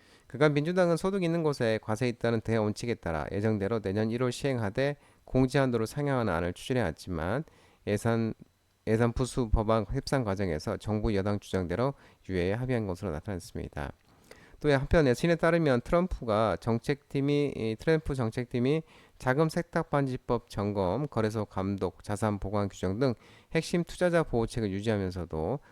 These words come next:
토큰화의 이점을 훼손하지 않는 개혁을 추진하는 등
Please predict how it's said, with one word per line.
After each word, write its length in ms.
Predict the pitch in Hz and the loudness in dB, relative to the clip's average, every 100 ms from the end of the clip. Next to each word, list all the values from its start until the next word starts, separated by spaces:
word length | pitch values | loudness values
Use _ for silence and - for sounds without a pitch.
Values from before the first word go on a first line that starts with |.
| _ | _
토큰화의 600 | - 160 - 143 110 107 90 | -4 -2 0 0 2 0 -2
이점을 280 | - 104 | -2 -2
훼손하지 400 | 113 - 147 120 | -2 -2 -2 -2
않는 300 | 98 87 78 - | -2 -2 -4 -6
개혁을 300 | 113 101 101 | -4 -2 -2
추진하는 520 | - 131 131 95 80 | -6 -4 -2 0 -2
등 160 | 101 117 | 0 -2